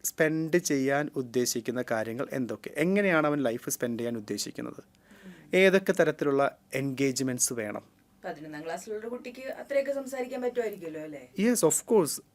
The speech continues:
Speaker 1: അവൻ്റെ, അവൻ്റെ ഡ്രീമിനെ കുറിച്ച് അവന് സംസാരിക്കാമല്ലോ.
Speaker 2: Definitely, definitely.
Speaker 1: അവൻ്റെ ഡ്രീമിനെ കുറിച്ച് തീർച്ചയായിട്ടും ഒരു കുട്ടി, ഇന്നത്തെ കുട്ടികൾ വളരെ നന്നായിട്ട് എല്ലാവരും,
Speaker 2: കാണുന്നവരാണ്.
Speaker 1: ഞാൻ ഒരിക്കലും ഇന്നത്തെ കുട്ടി എന്ന് പറയില്ല, എല്ലാവരും സ്വപ്നം കാണുന്നവരാണ്. എല്ലാ, ഏത് കാലഘട്ടത്തിൽ ജനിച്ചവരാണെങ്കിലും അവരുടെ ഭാവിയെക്കുറിച്ച്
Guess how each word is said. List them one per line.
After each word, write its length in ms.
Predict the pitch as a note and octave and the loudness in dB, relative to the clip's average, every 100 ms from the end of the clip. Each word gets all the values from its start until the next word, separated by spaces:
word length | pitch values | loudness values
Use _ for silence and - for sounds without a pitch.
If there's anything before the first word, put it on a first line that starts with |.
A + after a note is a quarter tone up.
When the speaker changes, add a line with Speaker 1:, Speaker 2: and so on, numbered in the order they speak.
| _ D3+ | _ 2
Speaker 1:
അവൻ്റെ, 340 | D#3 E3 F#3 | 4 6 6
അവൻ്റെ 300 | G3 D3+ E3+ | 6 4 2
ഡ്രീമിനെ 400 | D3 C#3 D3+ F#3 | 0 0 2 2
കുറിച്ച് 260 | G3+ G3 G3 | 2 2 2
അവന് 80 | F#3+ | 2
സംസാരിക്കാമല്ലോ. 680 | F#3 - C3+ B2 A2+ A#2+ | 0 0 0 0 0 0
Speaker 2:
Definitely, 280 | G#2+ - - | -4 -8 -20
definitely. 520 | - _ - - _ C3 | -20 _ -20 -20 _ -4
Speaker 1:
അവൻ്റെ 260 | C3 D#3 | -2 0
ഡ്രീമിനെ 400 | F3 C#3+ E3 F#3+ | 0 0 2 2
കുറിച്ച് 240 | F#3+ F3+ G3 | 2 2 2
തീർച്ചയായിട്ടും 640 | F3+ D3+ - F3+ F3 F3 | 0 -2 2 2 2 0
ഒരു 100 | E3 | 0
കുട്ടി, 180 | D3+ C3 | 0 0
ഇന്നത്തെ 240 | B2+ B2+ | 0 0
കുട്ടികൾ 420 | D#3 D#3+ E3+ F3+ G3 - - | 0 2 4 4 2 -4 -2
വളരെ 180 | C#3 D#3 | 2 4
നന്നായിട്ട് 460 | D#3+ E3 F#3+ F#3+ F#3 F3 - - - | 4 4 6 6 6 -2 -8 -10 -2
എല്ലാവരും, 440 | D3 G#3 A3 E3+ | 6 10 10 8
Speaker 2:
കാണുന്നവരാണ്. 380 | B2 - - - | 4 -4 -2 4
Speaker 1:
ഞാൻ 120 | F#3 | 8
ഒരിക്കലും 360 | G3+ G#3 A3 G#3 | 8 8 6 8
ഇന്നത്തെ 320 | F#3+ F#3+ G3+ | 6 6 6
കുട്ടി 240 | G3 F3+ | 4 4
എന്ന് 140 | F#3 F3+ | 4 4
പറയില്ല, 320 | E3 D3 D3 | 4 4 4
എല്ലാവരും 480 | E3+ G3+ G#3+ A#3 A3 | 2 2 4 6 4
സ്വപ്നം 320 | E3+ C#3+ C3+ | 2 0 0
കാണുന്നവരാണ്. 680 | B2 A2+ A2 G#2+ - - - _ _ _ _ _ _ _ _ _ - | 0 -2 -6 -8 -12 -20 -20 _ _ _ _ _ _ _ _ _ -8
എല്ലാ, 400 | D3 F3+ G3+ G#3+ | -2 4 8 8
ഏത് 360 | C#3+ D3+ F3+ G3+ | 6 6 4 6
കാലഘട്ടത്തിൽ 920 | F3 D#3+ F3 F#3+ G3+ F3 D#3+ - G3 | 8 8 8 8 8 6 -2 4 4
ജനിച്ചവരാണെങ്കിലും 920 | F3+ F3 E3+ E3+ E3+ D#3 D#3 D3+ F#3+ D#3+ | 6 2 4 6 8 6 4 0 2 4
അവരുടെ 220 | C#3 F3 | 4 6
ഭാവിയെക്കുറിച്ച് 760 | F#3 E3 E3+ E3+ D#3 D3+ D3+ | 6 6 6 4 0 0 -2